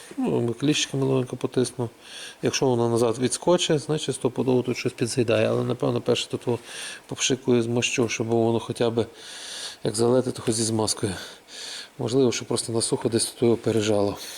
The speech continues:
І представляєте, навіть не кліщами,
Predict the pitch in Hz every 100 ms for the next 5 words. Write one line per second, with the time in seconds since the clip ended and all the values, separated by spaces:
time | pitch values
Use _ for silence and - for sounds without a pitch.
0 | - - - - - - - - - -
1 | - - - - 147 - 120 - 131 147
2 | 143 135 139 139 120 135 123 - 113